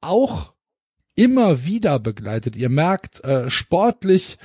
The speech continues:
äh, wird's diese Woche nicht. Ähm, hört den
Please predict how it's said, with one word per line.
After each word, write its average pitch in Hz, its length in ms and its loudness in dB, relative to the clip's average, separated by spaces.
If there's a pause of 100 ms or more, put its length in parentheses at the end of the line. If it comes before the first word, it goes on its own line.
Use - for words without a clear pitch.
(480)
äh, 135 260 2
wird's 135 520 0
diese 160 340 2
Woche 170 260 2
nicht. 180 500 2 (760)
Ähm, 135 420 2 (1400)
hört 170 180 4
den 131 300 -2